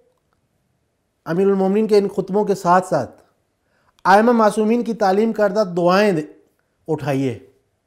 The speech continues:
ان دعاؤں کو دیکھیے، ان دعاؤں میں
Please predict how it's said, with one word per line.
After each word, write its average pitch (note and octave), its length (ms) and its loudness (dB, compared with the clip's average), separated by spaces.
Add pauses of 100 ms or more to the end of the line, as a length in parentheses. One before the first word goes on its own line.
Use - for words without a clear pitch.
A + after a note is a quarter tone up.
(1400)
ان F3 240 -6
دعاؤں F3 300 0
کو G3 120 -6
دیکھیے، F3+ 520 -6 (400)
ان G3 200 -6
دعاؤں F#3 340 0
میں G#3 280 -4